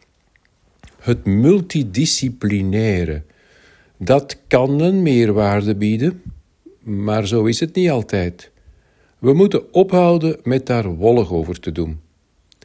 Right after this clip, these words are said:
Binnen een team spelen soms spanningen, dreigende of reële terreinconflicten, gefrustreerde behoeften aan erkenning, machtsdynamieken,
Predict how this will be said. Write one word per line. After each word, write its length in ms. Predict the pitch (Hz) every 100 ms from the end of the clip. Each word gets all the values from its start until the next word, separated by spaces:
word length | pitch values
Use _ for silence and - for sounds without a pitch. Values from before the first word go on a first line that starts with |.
| _ _
Binnen 380 | 92 147 175
een 240 | 135 107 -
team 480 | 151 165 180 175 - _ _
spelen 460 | - - 139 139
soms 500 | 117 120 107 - - _ _ _ _ _
spanningen, 800 | - - - - 113 90 78 76 _ _ _ _ _
dreigende 800 | 95 113 127 147 143 120 98 85
of 220 | - 104
reële 640 | 104 104 107 135 139 135 135 _ _ _
terreinconflicten, 1200 | - 123 120 135 131 113 98 87 - 85 - - 82 _ _ _
gefrustreerde 1000 | - 107 - 123 123 - 135 147 147 135
behoeften 640 | 127 117 107 147 - 135 113
aan 200 | 113 117
erkenning, 680 | 117 120 - 139 113 80 80 _ _ _
machtsdynamieken, 1300 | 107 117 143 147 - - - 98 90 90 82 -